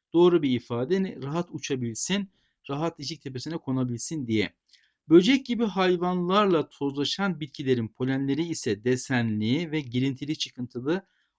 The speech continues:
olabilmektedir. Böceklerin ayaklarına yapışsın, böceklerin dikkatlerini çeksinler diye bu şekilde desenli şekillere sahip de olabilmekte polenler.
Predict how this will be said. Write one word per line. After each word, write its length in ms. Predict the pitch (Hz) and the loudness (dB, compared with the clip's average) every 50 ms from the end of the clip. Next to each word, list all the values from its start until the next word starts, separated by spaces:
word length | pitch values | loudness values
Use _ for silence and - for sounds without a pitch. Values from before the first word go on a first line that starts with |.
| _ - | _ -2
olabilmektedir. 960 | 127 131 135 127 123 123 120 117 113 110 107 - - 135 120 135 143 131 113 | -2 0 0 0 0 0 0 0 0 -2 -4 -4 -4 -2 -2 -2 -2 -4 -4
Böceklerin 440 | 117 110 120 113 - - 123 123 123 | -2 -2 -2 -4 -2 -2 -4 -4 -2
ayaklarına 420 | - 127 120 120 - 127 123 117 | -2 -2 -4 -2 -2 -4 -2 -2
yapışsın, 540 | 110 104 - - 107 - - - 139 151 143 | -2 -4 -6 -8 -10 -10 -6 -4 -4 -2 -2
böceklerin 340 | 120 113 110 - - 117 113 | -2 -2 -4 -4 -4 -4 -4
dikkatlerini 440 | 113 - 120 - - 120 131 147 143 | -2 -4 -8 -6 -4 -4 -4 -4 -4
çeksinler 680 | - - 123 - - - 127 120 117 123 127 123 110 | -4 -6 -6 -8 -6 -4 -2 0 2 2 2 2 0
diye 160 | 104 107 110 123 | 0 -4 -4 -4
bu 60 | 123 | -4
şekilde 560 | - 127 107 110 107 101 127 151 175 180 180 _ _ _ _ _ _ _ - | -8 -8 -8 -10 -8 0 0 0 0 0 -6 _ _ _ _ _ _ _ -4
desenli 800 | 131 131 - - 131 123 113 110 110 107 113 123 143 160 156 | -4 -4 -4 -4 -4 -2 -2 -2 -2 -2 0 0 0 0 -2
şekillere 520 | - - 127 120 - 120 113 110 104 104 95 | -4 -6 -6 -8 -8 -8 -6 -4 -6 -4 -6
sahip 500 | - - 120 110 113 110 104 _ - - | -6 -6 -4 -4 -4 -4 -6 _ -6 -4
de 320 | 123 143 175 185 185 _ _ _ _ _ _ _ _ - | -2 -2 -2 -4 -8 _ _ _ _ _ _ _ _ -4
olabilmekte 840 | 113 110 123 131 120 117 113 104 101 104 101 - _ - - - | -2 -2 -2 -4 -4 -6 -6 -6 -6 -8 -10 -14 _ -12 -12 -10
polenler. 680 | - - 113 104 101 98 101 104 95 - - - - _ | -6 -6 -6 -4 -6 -8 -10 -14 -18 -18 -18 -18 -18 _